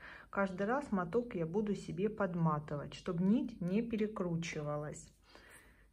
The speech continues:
Итак, кольцо амигуруми кладу на ладонь,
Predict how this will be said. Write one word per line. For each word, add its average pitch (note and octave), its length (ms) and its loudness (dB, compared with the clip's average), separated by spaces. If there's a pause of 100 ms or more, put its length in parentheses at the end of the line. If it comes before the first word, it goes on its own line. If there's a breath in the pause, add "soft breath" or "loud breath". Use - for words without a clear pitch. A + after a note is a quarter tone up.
(340)
Итак, G#3+ 720 2 (1040 loud breath)
кольцо A#3+ 560 0
амигуруми E3+ 960 2 (720 loud breath)
кладу F#3 680 0 (160)
на F3+ 200 -2
ладонь, F3 640 0